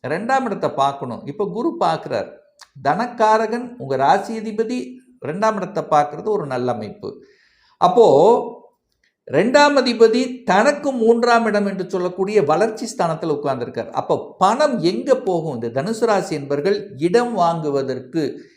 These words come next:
நிலம் வாங்குவதற்கு, வீடு கட்டுவதற்கு, வீட்டை சார்ந்த விஷயத்துல உங்க பணம் அதற்கு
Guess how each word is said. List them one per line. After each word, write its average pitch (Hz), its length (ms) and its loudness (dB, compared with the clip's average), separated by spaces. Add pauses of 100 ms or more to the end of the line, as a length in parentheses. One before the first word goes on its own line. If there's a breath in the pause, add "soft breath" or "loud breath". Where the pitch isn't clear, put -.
(120 loud breath)
நிலம் 208 580 2
வாங்குவதற்கு, 151 1120 -2 (260 loud breath)
வீடு 240 420 -2
கட்டுவதற்கு, 151 1300 -2
வீட்டை 214 680 -2
சார்ந்த 247 840 2
விஷயத்துல 170 960 -2
உங்க 135 260 -6
பணம் 180 400 -4
அதற்கு 127 420 -8